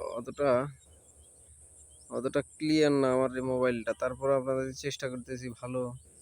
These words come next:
একটা ভিডিও দেওয়ার জন্যে। এই যে সূর্য উঠে পড়ছে, এই যে সূর্য সকালবেলা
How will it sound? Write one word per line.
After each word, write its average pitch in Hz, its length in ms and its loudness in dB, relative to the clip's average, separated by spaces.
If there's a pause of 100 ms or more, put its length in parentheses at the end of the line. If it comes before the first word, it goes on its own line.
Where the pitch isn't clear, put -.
(360)
একটা - 260 -4
ভিডিও 127 320 2
দেওয়ার 123 300 2
জন্যে। 110 260 -2 (1200)
এই 135 120 -2
যে 135 100 0
সূর্য 139 360 -4
উঠে 143 260 -2
পড়ছে, 139 360 -2 (1800)
এই 135 180 0
যে 135 120 0
সূর্য 135 340 -6 (120)
সকালবেলা 131 580 -2